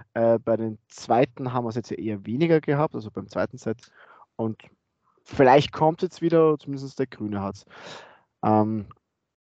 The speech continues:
ja, aber ansonsten nicht so viele Effekte. Wobei ich glaube, es ist ziemlich genau das Gleiche, was wir bei den ersten hatten. Partner und hol dir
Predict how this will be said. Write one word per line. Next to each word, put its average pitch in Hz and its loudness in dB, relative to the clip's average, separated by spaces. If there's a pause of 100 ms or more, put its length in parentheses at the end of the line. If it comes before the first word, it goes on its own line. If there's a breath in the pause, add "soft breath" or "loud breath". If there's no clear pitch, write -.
(200)
ja, 98 6
aber 104 4
ansonsten 127 -8
nicht 123 -10
so - -14
viele 107 -6 (120)
Effekte. - -10 (160)
Wobei 135 4
ich 170 4
glaube, 175 8
es 156 -6
ist - -18
ziemlich 190 -4
genau 143 0
das 143 -4
Gleiche, 135 0
was 131 -4
wir 120 -2 (100)
bei - -14
den 120 -10
ersten 113 -2
hatten. 101 -8
Partner 185 2 (540)
und 131 0 (400)
hol 143 4
dir 131 8